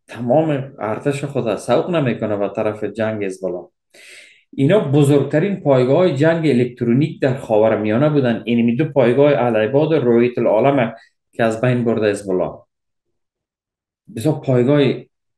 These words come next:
ج-، جنگ الکتریک بوده. روزانه بین دوصد تا سیصد نفر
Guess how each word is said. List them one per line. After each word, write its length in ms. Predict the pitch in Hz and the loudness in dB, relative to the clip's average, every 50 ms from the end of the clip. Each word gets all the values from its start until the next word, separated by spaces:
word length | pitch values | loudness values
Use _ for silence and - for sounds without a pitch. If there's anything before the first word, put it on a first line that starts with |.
| _ - - _ _ _ _ _ _ _ _ _ _ _ _ _ _ _ _ _ _ _ _ _ _ _ _ _ _ _ _ 107 104 _ _ _ _ _ _ 107 104 104 _ _ _ _ - - - 123 117 | _ -20 -20 _ _ _ _ _ _ _ _ _ _ _ _ _ _ _ _ _ _ _ _ _ _ _ _ _ _ _ _ -20 -20 _ _ _ _ _ _ -20 -20 _ _ _ _ _ -20 -18 -14 -10 -6
ج-، 300 | 117 135 139 135 139 139 | -2 -2 -2 -2 -2 -4
جنگ 280 | 123 135 135 135 131 123 | -2 0 2 2 4 2
الکتریک 500 | 110 110 110 - - 120 156 180 165 147 | 2 0 -2 -6 -4 -4 -2 -2 -2 -2
بوده. 320 | 120 98 92 90 - - _ _ _ _ _ _ _ _ _ _ _ _ - - - - - - | -2 -2 -2 -4 -12 -16 _ _ _ _ _ _ _ _ _ _ _ _ -20 -20 -20 -16 -10 -4
روزانه 500 | 131 139 139 139 139 139 143 156 180 185 | 0 2 4 4 4 4 2 2 2 0
بین 400 | - - 165 175 175 165 143 117 | 0 0 0 0 0 -2 -2 -2
دوصد 420 | 120 120 117 - - 170 170 - | -2 -2 -2 -2 -4 -6 -6 -4
تا 140 | - 143 131 | -4 -4 -4
سیصد 600 | 127 - - 127 113 113 - - 180 180 180 156 | -4 -6 -6 -4 -4 -4 -4 -2 -2 -2 -2 -2
نفر 440 | 143 127 131 - 98 95 92 82 | -4 -4 -4 -4 -6 -6 -6 -8